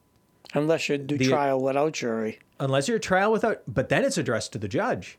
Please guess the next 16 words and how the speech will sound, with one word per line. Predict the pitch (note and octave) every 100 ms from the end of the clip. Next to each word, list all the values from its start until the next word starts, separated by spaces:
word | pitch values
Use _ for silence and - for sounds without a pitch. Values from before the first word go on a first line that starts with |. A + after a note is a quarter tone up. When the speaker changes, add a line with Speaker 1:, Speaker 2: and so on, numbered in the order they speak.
| -
Speaker 1:
Uh-huh. | B2+ A#2+ C3+ E3 - _ _ _ _ _ _ _ _ _
Speaker 2:
The | A2+ C#3
defense | A#2+ - F#3+ A#3 B2 D3 - - _ _ _ _ _ _ _ _ - A2
does | C3 D#3 C3+
not | C3+ G3+ G#3 - _ _
ever | G3+ A3+ D3+ A#2+ C3 C3 _
directly | - C3 B2+ B2+ C#3+ D3 E3 -
address | E3 A#2+ G#2+ G2+ -
the | -
prosecution. | - G#2 F#2+ B2+ B3 B3+ A#2+ - _ _ _ _ _ _ _ _ _ _ _ _ _ _ _ _ _ _ _ _ -
In | G3+ A3+ B3 -
our | F#3 G3+ G#3
court | G3+ - G#3 G#3
system | - G3 - G3 -
of | E3+ E3+
today, | - D3 F#3+ F#3 A2 B2